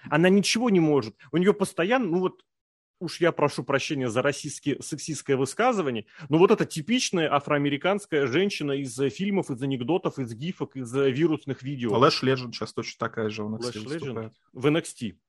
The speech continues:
Speaker 1: Пусть и Бьянка выступает в Эн Экс Ти, претензий было бы меньше. Вот абсолютно типичная такая, ну вот я бы сказал, базарная баба, да, это, кстати, тоже сексистские, расистские,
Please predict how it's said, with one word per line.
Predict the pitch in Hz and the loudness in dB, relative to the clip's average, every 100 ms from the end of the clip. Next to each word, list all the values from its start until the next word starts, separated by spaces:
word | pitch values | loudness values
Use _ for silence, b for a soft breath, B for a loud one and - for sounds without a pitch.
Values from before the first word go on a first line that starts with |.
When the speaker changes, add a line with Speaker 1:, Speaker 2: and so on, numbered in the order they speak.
| _ _ _ _ _ | _ _ _ _ _
Speaker 1:
Пусть | 131 175 - | -4 -4 -4
и | |
Бьянка | 175 175 208 202 | 0 4 4 2
выступает | 170 - 165 170 | -6 -6 0 0
в | 156 | 0
Эн | 156 | -6
Экс | - | -6
Ти, | 160 | -10
претензий | 147 160 160 127 | -8 -4 -4 -4
было | 120 139 | -6 -4
бы | 123 | -4
меньше. | 123 139 107 - _ B B | -2 -2 -4 -8 _ B B
Вот | 147 151 | 2 4
абсолютно | 185 - 208 285 202 | 4 4 2 4 0
типичная | - 170 226 240 - 147 | -2 -4 -4 -4 -2 -2
такая, | 135 135 190 156 | 0 2 4 4
ну | 156 | 2
вот | 156 | -4
я | 160 | -6
бы | |
сказал, | - 160 | -2 -2
базарная | 120 147 147 156 151 139 | 2 4 4 2 2 0
баба, | 196 262 247 | -2 -2 -2
да, | 170 | -2
это, | 151 123 | -2 -2
кстати, | - 113 120 | -8 -10 -6
тоже | 139 98 | -6 -6
сексистские, | 95 - - 104 - 123 | -10 -18 -20 -20 -14 -8
расистские, | 113 110 208 208 117 | -6 -6 -8 -10 -12